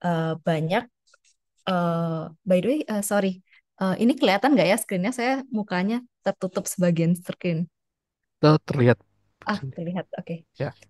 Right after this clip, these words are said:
Speaker 1: Eh, dan, eh, dapat, eh, menarik, eh, audiens yang lebih luas dengan, eh, ekspansi produk line kita.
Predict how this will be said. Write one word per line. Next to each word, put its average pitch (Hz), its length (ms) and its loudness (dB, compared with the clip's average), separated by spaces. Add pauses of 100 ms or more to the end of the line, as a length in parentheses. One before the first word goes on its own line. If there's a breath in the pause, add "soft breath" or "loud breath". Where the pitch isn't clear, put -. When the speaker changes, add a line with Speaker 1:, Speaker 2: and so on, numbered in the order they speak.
(140)
Speaker 1:
Eh, 180 320 0
dan, 180 520 0
eh, 170 320 -2
dapat, 175 320 2 (320)
eh, 170 760 -4
menarik, 185 600 0 (320)
eh, 165 400 -6
audiens 190 400 2
yang 180 80 0
lebih 175 240 0
luas 165 320 -2
dengan, 175 400 -2 (480)
eh, 165 220 -4 (100)
ekspansi 175 640 -4
produk 170 320 -2
line 160 240 -4
kita. 156 400 -8